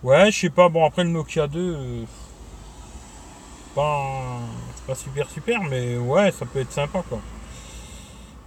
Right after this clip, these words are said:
Euh, tout, tout, tout, la nouvelle, tu sais pas. La nouvelle, tu sais pas si tu vas acheter. Non, franchement, j'en sais rien du tout, tu vois.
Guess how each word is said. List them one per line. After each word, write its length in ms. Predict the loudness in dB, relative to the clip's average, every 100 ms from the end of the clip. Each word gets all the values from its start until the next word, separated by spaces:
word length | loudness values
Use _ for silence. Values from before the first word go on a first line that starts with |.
| -10
Euh, 1160 | -6 -4 -2 -2 -4 -2 -2 -2 -4 -4 -6 -8
tout, 120 | -8 -10
tout, 80 | -14 -12
tout, 580 | -8 -8 -8 -8 -6 -6 -4 0
la 60 |
nouvelle, 220 | 4 4 2 -4
tu 80 | -12
sais 160 | -6 -6
pas. 420 | -4 -2 -2 -4 -6 -12 -20 -20 -20 -20 -20 -12
La 60 | -8
nouvelle, 240 | -4 -4
tu 100 | -4
sais 120 | -10 -6
pas 140 | -6
si 100 | -6
tu 100 | -4
vas 80 | -4
acheter. 340 | -4 -10 0
Non, 200 | 2 2
franchement, 520 | 0 -10 -12 _ -2
j'en 120 | -2 -2
sais 140 | -4
rien 160 | -4 -6
du 140 | -8
tout, 120 | -10
tu 100 |
vois. 80 | -10